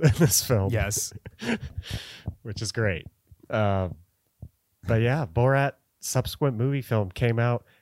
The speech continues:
Speaker 1: They released this movie. I thought it was gonna be on mid-, at midnight, but they released it, like,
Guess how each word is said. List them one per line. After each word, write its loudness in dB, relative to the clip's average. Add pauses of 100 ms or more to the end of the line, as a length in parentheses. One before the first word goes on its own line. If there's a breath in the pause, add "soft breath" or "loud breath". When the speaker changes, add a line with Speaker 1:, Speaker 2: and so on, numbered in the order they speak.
Speaker 1:
They 0
released 0
this -4
movie. 0
I 2
thought 4
it 2
was 0
gonna 0
be 2
on 2
mid-, 0
at -4
midnight, -2
but -2
they 0
released -2
it, -2
like, -6